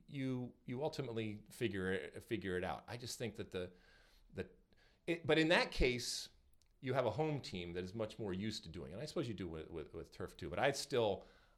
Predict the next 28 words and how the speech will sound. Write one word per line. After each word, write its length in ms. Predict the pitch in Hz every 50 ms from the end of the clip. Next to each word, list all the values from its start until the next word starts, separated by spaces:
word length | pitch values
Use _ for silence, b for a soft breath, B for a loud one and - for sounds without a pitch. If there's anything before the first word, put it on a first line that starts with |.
| B _ -
I 100 | 117 117
still 240 | - - - 123
think 340 | 104 - - 107 101 92 107
that 220 | 101 92 85 82 - - - -
the 80 | 87
synthetic 520 | - - - 92 90 - 120 123 123 123 -
surfaces 760 | - - 123 113 107 - 98 - - - 92 87 85 - -
that 140 | 90 -
we 120 | - 90 87
play 320 | - - - 98 92 85
on 220 | 80 67 67 71 67 69 78 80
now 340 | 85 85 80 78 67 60 57 - b b b b b b b b b _
change 480 | - - - 117 110 104 101 98 90 -
the 80 | 104
game 460 | 95 87 95 87 82 80 78 76 76 78 - _ _ _ -
much 320 | 87 92 98 98 - - -
more 400 | 98 87 82 78 76 73 76 73 73
than 300 | 82 76 73 71 65 67 b b b b b b b b _ -
a 60 | 80
quirky, 800 | - - - - - - 113 104 - - - 104 87 85 87 87 - - _ _ _ _ _ _ - -
strange 880 | - - - - - - 107 95 92 95 92 90 85 85 82 - - -
type 260 | - 98 87 82 -
of 80 | 80
setup 440 | - - - 101 87 80 78 76 -
when 80 | 82 78
it 100 | 71 -
comes 320 | - 80 73 73 73 -
to 160 | - - -